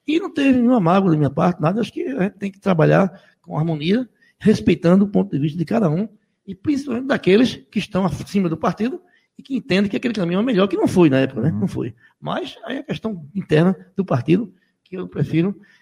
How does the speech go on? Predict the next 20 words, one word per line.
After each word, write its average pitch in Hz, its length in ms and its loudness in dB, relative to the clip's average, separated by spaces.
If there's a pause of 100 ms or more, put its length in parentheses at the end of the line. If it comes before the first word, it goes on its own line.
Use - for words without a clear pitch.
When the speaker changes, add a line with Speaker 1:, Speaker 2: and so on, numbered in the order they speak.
(180)
Speaker 1:
é, 147 220 0
da-, 151 440 -6
dizer 139 360 0
que 175 380 -2 (260)
me 185 80 4
mantenho 185 360 2
sem 208 220 0
nenhum 208 140 4
problema, 175 360 4
nenhuma 180 200 2
aresta 156 280 2
com 202 140 -4
o 277 40 -2
partido. 190 540 -4 (280)
Até 160 180 -6
agora 165 240 -2
não 202 100 -4
tem 156 200 -2
nada 165 260 0
que, 160 260 -4